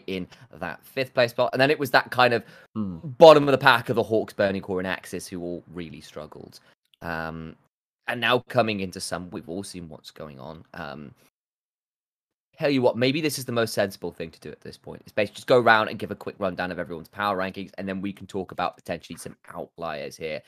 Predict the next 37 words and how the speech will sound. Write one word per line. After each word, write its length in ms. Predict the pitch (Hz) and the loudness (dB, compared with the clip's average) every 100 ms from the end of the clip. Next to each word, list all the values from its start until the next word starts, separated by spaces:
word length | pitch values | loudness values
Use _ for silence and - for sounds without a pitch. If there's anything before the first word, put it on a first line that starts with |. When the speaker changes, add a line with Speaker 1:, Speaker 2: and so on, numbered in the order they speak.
| _ | _
Speaker 1:
some 180 | - 92 | -12 -10
interesting 540 | 92 82 78 78 80 | -10 -10 -12 -12 -16
points 340 | - 80 69 - | -14 -14 -14 -16
of 220 | 76 76 _ _ - | -14 -14 _ _ -18
contention. 540 | 101 - 135 127 127 | -14 -2 -2 -2 -2
Allow 260 | 117 123 127 | 2 6 6
everybody 340 | 120 120 117 | 6 2 0
to 200 | 110 107 - - - - | 0 -2 -2 -20 -20 -8
pick 280 | 170 127 | -6 -4
up 100 | 120 | -8
a 40 | 117 | -10
point 320 | - 107 104 | -4 -2 -2
or 80 | 87 | -6
a 60 | 92 | -10
team 240 | 104 90 | -8 -8
they 80 | 87 | -4
wanna 260 | 92 90 - - - | -4 -6 -10 -20 -10
talk 240 | 101 90 | -10 -6
about 200 | 87 69 | -4 -4
a 40 | |
little 160 | 87 85 | -4 -8
bit 140 | 80 | -10
on 180 | - 78 | -12 -16
that 220 | 76 - | -18 -20
front. 340 | _ - 60 - - | _ -20 -20 -16 -8
So, 340 | - 98 78 - | 0 0 0 -4
um, 580 | 107 107 107 107 110 107 - _ _ _ _ - - | 0 2 2 0 -2 -8 -12 _ _ _ _ -16 -10
I'll 120 | 107 | -8
start, 320 | 101 107 98 92 | -8 -6 -8 -8
I 80 | 98 | -16
guess, 260 | 92 92 | -14 -14
as 160 | - 95 | -14 -14
the 100 | - | -12
host 280 | 90 98 - | -10 -10 -12
because 280 | 92 - 98 | -16 -14 -12
I 80 | - | -12
can. 300 | 135 160 151 | -14 -16 -16